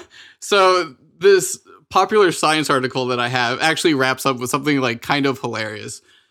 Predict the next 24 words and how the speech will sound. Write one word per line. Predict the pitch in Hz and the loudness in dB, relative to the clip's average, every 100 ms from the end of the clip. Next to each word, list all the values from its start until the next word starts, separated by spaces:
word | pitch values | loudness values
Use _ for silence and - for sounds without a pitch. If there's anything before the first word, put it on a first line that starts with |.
| _ - | _ -8
So | - 156 | -2 -2
they | 143 151 147 147 | -2 -2 0 0
found | 101 - 170 185 170 | -2 0 0 0 -2
this | 139 | -2
author | - 139 135 131 127 127 - | 0 0 2 0 0 -2 -2
of, | 127 127 123 120 | -2 0 -2 -4
uh, | 131 120 113 110 | -2 0 -2 -4
what | 117 120 | -6 -6
was | 117 | -6
it? | 117 120 | -6 -6
A | 123 | -6
book | 120 147 151 | -4 -6 -6
called | - 147 139 131 127 - | -4 -2 0 0 -4 -8
The | 123 120 | -6 -6
Body | 123 117 117 113 | -2 -2 -2 -6
Scout. | - - 107 65 - _ _ _ _ _ _ - | -10 -10 -8 -10 -14 _ _ _ _ _ _ -2
Uh, | 135 131 127 | 0 0 0
his | 135 139 | -2 0
name | 156 | 0
is | 139 117 | 0 -2
Lincoln | 120 147 151 175 160 151 151 151 139 131 139 | -4 -4 -4 -4 -2 -2 -4 -4 -6 -4 -4
Mitchell | 151 - | -4 -4
or | 175 180 185 131 | -2 -2 -2 -4
Michael. | 127 135 139 175 175 175 | -4 -4 -4 -4 -6 -8